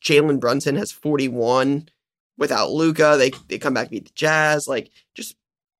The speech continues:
a lot of, lot of good basketball and just excited to see how this plays out. There's a lot of young talent in the N B A right now. Anthony Edwards, Ja Morant, right? Jordan Poole, uh, you know, Luka, Giannis,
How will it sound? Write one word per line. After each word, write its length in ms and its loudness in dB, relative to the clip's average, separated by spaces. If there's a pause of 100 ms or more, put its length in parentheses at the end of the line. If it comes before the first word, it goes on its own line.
(140)
a 40 -20
lot 220 -4
of, 320 -2
lot 160 -4
of 80 -4
good 140 -4
basketball 520 -2
and 220 -8
just 120 -12
excited 440 -2
to 40 -8
see 160 -4
how 80 2
this 140 -2
plays 300 -2
out. 220 -2
There's 140 0
a 60 4
lot 260 4
of 200 2
young 260 4
talent 420 0
in 80 0
the 140 0
N 80 -4
B 160 -2
A 60 0
right 120 -4
now. 140 -4
Anthony 340 0
Edwards, 380 -2
Ja 160 2
Morant, 380 -4 (420)
right? 240 -2
Jordan 320 4
Poole, 520 -4 (340)
uh, 380 -6 (200)
you 80 -4
know, 140 -8 (100)
Luka, 680 2
Giannis, 800 -2